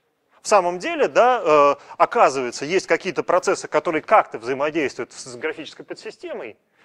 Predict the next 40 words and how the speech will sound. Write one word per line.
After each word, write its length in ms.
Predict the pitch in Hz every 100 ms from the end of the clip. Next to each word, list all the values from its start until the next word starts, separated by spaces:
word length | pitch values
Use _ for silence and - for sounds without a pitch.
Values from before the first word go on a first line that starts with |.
| _
и 100 | 175
рисуют 320 | 208 311 302
одно 240 | 156 180 269
или 140 | 185
несколько 400 | 190 - 175 -
окон, 260 | 143 131 170
или 120 | 269
не 100 | 285
рисуют 320 | 254 262 254
ни 40 |
одного 320 | 262 233 190 139
окна, 220 | - 131
но 100 | 127
тем 180 | 147 135
не 60 |
менее 240 | 139 123 117
с 80 |
ней 200 | 139 127
взаимодействуют. 800 | 131 113 139 139 120 107 - 107 _ _ _ _ _ -
Пример 300 | 208 254 202
процесса, 540 | - 165 247 285 185
который 420 | 147 139 185 175
взаимодействует 600 | 123 143 156 160 160 139
с 20 | 110
графической 460 | 143 170 147 -
подсистемой, 560 | - 127 165 - 285 175
но 60 |
не 120 | 147 139
рисует 300 | 143 233 143
ни 60 |
одного 260 | 117 127 156
окна. 260 | _ 92 _ _ _ _ _ _ _ _ _ _ _ _ _ _ _ _ _ _ _ _ _ _ _
Да, 280 | 147 151 135
или 140 | 220
клавиатурный 560 | 262 202 185 190 226 196
вор, 240 | 135 143 -
который 260 | 147 147
ваши 200 | 139 127
пароли 300 | - 143 131
ворует. 400 | 117 123 117 110